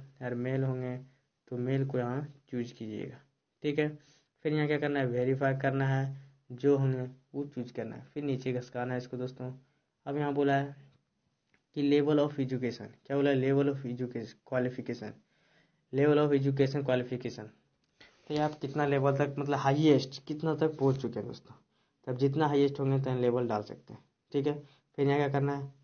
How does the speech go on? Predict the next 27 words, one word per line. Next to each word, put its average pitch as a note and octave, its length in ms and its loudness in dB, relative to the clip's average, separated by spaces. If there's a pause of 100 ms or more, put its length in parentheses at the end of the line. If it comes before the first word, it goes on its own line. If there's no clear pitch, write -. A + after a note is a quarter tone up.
मोबाइल A#2 280 0
नंबर, G2+ 220 -8
तो - 280 -16
यहाँ A2+ 80 -6
मोबाइल B2 300 0
नंबर B2+ 160 2
फिल C3 160 -6
करना C3 280 0
है। C3+ 120 -6 (260)
और C#3+ 100 0
मोबाइल D3 320 4
नंबर C3+ 240 4
फिल C3 160 -2
करने B2 200 -2
में A#2+ 140 -2
गलती A2+ 240 -4
ना A#2 140 0
करें C3+ 200 2
दोस्तों, C3+ 280 0
इसमें B2+ 280 -2
आपका C#3+ 240 -2
मैसेज A#2+ 340 -2
आएगा। G#2 220 -4 (540)
फिर C#3+ 80 0
verify D3 360 4
मोबाइल C#3+ 280 2
नंबर, C#3+ 220 -2